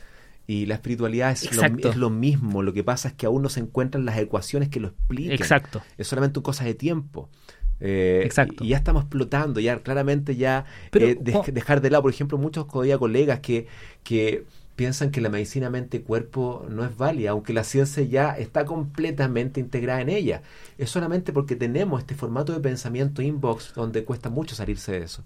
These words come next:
Speaker 2: Entonces, cuando tú decís, que te he escuchado decirlo varias veces, como, n-, no acá, pero, eh, no caer en el cientificismo.
Speaker 1: Cientificismo.
Speaker 2: Eh, es más que nada como no caer en escuchar a algo y que porque hay un, un,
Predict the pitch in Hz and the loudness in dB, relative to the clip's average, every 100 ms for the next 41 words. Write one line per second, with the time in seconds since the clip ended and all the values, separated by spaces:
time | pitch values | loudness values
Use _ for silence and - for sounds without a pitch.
0 | - 147 - 226 202 214 214 - 208 220 | -6 -4 4 6 8 8 6 6 2 2
1 | 180 - - - - - 151 175 175 185 | -2 -10 -20 -20 -18 -6 -6 0 4 4
2 | 190 190 190 170 180 - - 175 175 165 | 6 6 6 4 -2 -2 0 2 2 0
3 | 151 170 165 185 175 180 185 165 156 151 | -2 -2 2 2 4 2 0 0 0 -2
4 | - - - - - - - - - 147 | -6 -20 -20 -20 -20 -20 -20 -20 -8 -4
5 | 143 135 - - - - 185 - - _ | -2 -4 -8 -20 -20 -18 -18 -18 -20 _
6 | - _ - 170 185 190 185 143 170 143 | -20 _ -6 0 4 4 2 0 -2 -4
7 | - 147 - 139 - 175 - 98 92 90 | -6 -6 -4 -8 -4 -6 0 2 4 4
8 | 87 78 78 - - - - - - 160 | 2 0 -6 -14 -20 -20 -20 -20 -4 0
9 | 165 156 - - 170 208 180 180 175 185 | 2 0 -4 0 4 4 2 4 4 6
10 | 185 165 151 - - - - _ - - | 4 4 2 -6 -20 -20 -20 _ -20 -4
11 | 151 170 190 170 208 208 - - - _ | 2 8 10 10 8 2 -14 -20 -20 _
12 | _ - - 165 143 143 147 190 185 165 | _ -20 -10 -6 -6 -4 0 4 6 6
13 | 196 185 220 226 - - - - - - | 4 2 0 -2 -8 -20 -20 -20 -20 -14
14 | - 143 160 165 - 175 196 185 175 175 | -4 2 4 4 6 4 4 0 0 -2